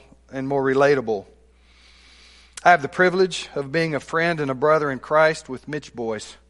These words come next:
I don't know what camera's on, but hey, Mitch, I know you're watching. At a minimum, you're listening, and brother, we wish you could be here with us. I know you wish you could be here.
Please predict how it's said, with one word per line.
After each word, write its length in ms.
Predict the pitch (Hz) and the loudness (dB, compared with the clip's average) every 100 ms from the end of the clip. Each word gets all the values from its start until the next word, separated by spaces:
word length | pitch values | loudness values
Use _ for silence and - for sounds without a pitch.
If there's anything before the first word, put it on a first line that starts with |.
| _ _ _ _ _ _ - | _ _ _ _ _ _ -14
I 60 | 139 | -12
don't 80 | |
know 140 | 131 123 | -10 -10
what 260 | 127 123 | -12 -14
camera's 400 | - 143 135 120 | -6 -4 -4 -2
on, 180 | 135 131 | 0 0
but 120 | 123 | 0
hey, 100 | 160 | 0
Mitch, 400 | 147 151 147 - - | 0 -2 -4 -10 -6
I 160 | 131 139 | -2 -2
know 220 | 143 151 | -2 -2
you're 180 | 143 139 | -2 0
watching. 400 | 147 147 - 143 | 2 0 -2 -8
At 100 | 127 | -6
a 40 | |
minimum, 440 | 135 143 143 147 135 | -6 -6 -6 -6 -4
you're 140 | 127 | 0
listening, 480 | 143 143 151 147 127 | 0 -2 -6 -6 -6
and 240 | 113 110 _ _ - _ | -8 -12 _ _ -20 _
brother, 240 | 139 135 135 | -2 0 -2
we 80 | |
wish 240 | 131 131 - | -4 -6 -10
you 80 | 123 | -12
could 220 | 127 113 _ | -12 -14 _
be 100 | 135 | -6
here 180 | 131 131 | -2 -2
with 160 | 120 107 | -2 -4
us. 240 | 104 - _ _ _ _ - | -6 -10 _ _ _ _ -8
I 60 | 131 | -4
know 200 | 139 139 | -2 -4
you 240 | 156 147 | -4 -8
wish 340 | 117 101 - - | -8 -10 -14 -16
you 120 | 104 | -16
could 180 | 113 107 | -14 -12
be 120 | 107 | -10
here. 240 | 101 90 | -10 -12